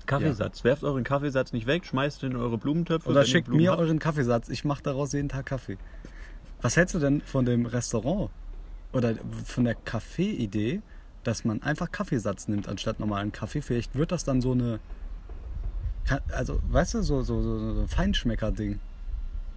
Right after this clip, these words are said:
Speaker 1: Abgestandener Kaffeesatz.
Speaker 2: Ja.
Speaker 1: Hm.
Speaker 2: Vielleicht ver-, benutzt man den ältesten Kaffeesatz und macht daraus einen richtig geilen Kaffee.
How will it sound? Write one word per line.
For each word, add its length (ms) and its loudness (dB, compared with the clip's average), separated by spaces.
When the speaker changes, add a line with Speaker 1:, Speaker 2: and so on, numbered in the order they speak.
Speaker 1:
Abgestandener 600 2
Kaffeesatz. 560 -2
Speaker 2:
Ja. 120 6
Speaker 1:
Hm. 60 0
Speaker 2:
Vielleicht 260 6
ver-, 120 -4
benutzt 400 4
man 120 6
den 240 2
ältesten 640 2
Kaffeesatz 760 0
und 100 4
macht 220 4
daraus 280 0
einen 120 6
richtig 400 4
geilen 320 2
Kaffee. 380 0